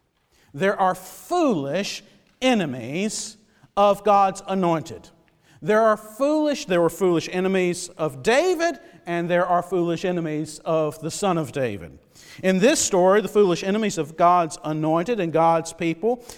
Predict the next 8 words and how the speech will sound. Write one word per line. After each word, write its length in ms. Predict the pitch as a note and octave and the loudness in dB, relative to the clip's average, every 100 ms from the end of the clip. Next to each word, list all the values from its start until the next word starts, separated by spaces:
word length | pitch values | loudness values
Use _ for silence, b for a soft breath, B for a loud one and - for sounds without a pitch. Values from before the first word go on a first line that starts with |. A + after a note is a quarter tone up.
| B | B
the 80 | F3+ | -6
foolish 320 | - F#3 F3+ | 0 0 2
enemies 340 | F#3+ F#3+ A3 G3+ | 0 0 -2 0
were 160 | F#3 E3+ - | -2 -2 0
Hanu 540 | A3 G#3 G#3 G#3 B3+ G#3 | 2 4 4 2 2 0
and 140 | G#3 | -2
the 80 | G3 | 0
Ammonites, 880 | G3+ G3+ F3+ E3+ A3+ D4+ - - | 0 0 0 2 0 -2 -10 -12